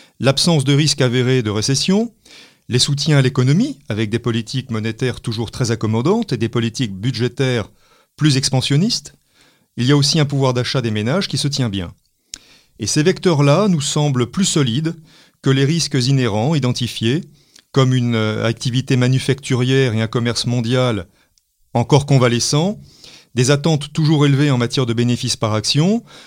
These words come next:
et le moindre effet de surprise des politiques de soutien des banques centrales. Il y a également le comportement imprévisible de Donald Trump,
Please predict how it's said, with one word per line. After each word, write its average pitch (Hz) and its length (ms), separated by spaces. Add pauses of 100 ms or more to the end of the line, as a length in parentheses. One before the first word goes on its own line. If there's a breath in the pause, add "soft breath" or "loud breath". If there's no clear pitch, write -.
(200 loud breath)
et 139 80
le 139 100
moindre 151 260
effet 143 180
de 143 60
surprise 131 420
des 117 120
politiques 120 380
de 110 100
soutien 117 320
des 107 80
banques 104 180
centrales. 90 400 (720 soft breath)
Il 120 120
y 139 60
a 143 40
également 151 340
le 131 120
comportement 131 640
imprévisible 123 640
de 107 100
Donald 107 320
Trump, 180 340